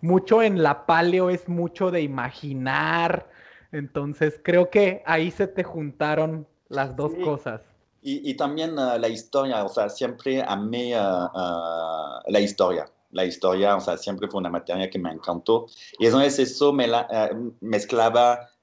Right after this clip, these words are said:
Speaker 2: ah, la historia, pues, del humano, pero también la historia de la tierra, y cómo los
Speaker 1: Ujú.
Speaker 2: dos convi-, o sea, trataron de construir, o sea, hicieron una historia, y, ah, y tú tienes que hacer esta historia, tienes que, que trabajarla,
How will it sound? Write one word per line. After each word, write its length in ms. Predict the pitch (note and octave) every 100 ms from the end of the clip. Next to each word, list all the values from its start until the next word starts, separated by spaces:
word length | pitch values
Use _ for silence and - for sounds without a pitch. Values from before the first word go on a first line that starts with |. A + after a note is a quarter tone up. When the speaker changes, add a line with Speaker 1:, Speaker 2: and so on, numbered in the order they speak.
| -
Speaker 2:
ah, 340 | G2+ F#2 F2+ F2+
la 120 | F#2
historia, 640 | F#2 - - A2+ A2+ G#2+
pues, 220 | - E2 F#2
del 160 | F2+
humano, 460 | F2+ F#2 A#2 C#3+ -
pero 220 | A2+ F#2+
también 280 | F#2+ F2 A2
la 60 | G#2
historia 320 | F#2+ G#2 G#2
de 120 | F#2+
la 120 | F2
tierra, 420 | - A2 G#2 E2+ - _
y 140 | - G#2+
cómo 340 | A2+ A2 A#2+
los 200 | G#2+ F#2
Speaker 1:
Ujú. 80 | -
Speaker 2:
dos 240 | A2 G#2+
convi-, 260 | - F#2+ F#2
o 60 | F#2+
sea, 300 | - F2 D#2+ - _ _ _ _ _ _ - - - _ _ -
trataron 360 | G#2 G#2+ A#2
de 100 | A2+
construir, 420 | G2+ F#2 - G2+
o 60 | F#2+
sea, 180 | - -
hicieron 460 | G2+ G2+ G2+ A#2 A2
una 160 | F#2+
historia, 540 | F2 - F2+ F2+ D#2+ -
y, 180 | F#2 F2+
ah, 360 | E2 D#2 D2 _ _ _ -
y 240 | A2+ - -
tú 200 | F#3 F#3+
tienes 320 | A#2+ G#2+ G2+
que 100 | F#2+
hacer 240 | F2 F2+
esta 220 | E2+ - E2+
historia, 380 | E2 E2+ D#2+
tienes 320 | - A2 A2 -
que, 240 | G#2 - - - _
que 220 | - F#2+ -
trabajarla, 1000 | - F#2 F2+ F#2 A#2 C#3 C3 C#3 D#3+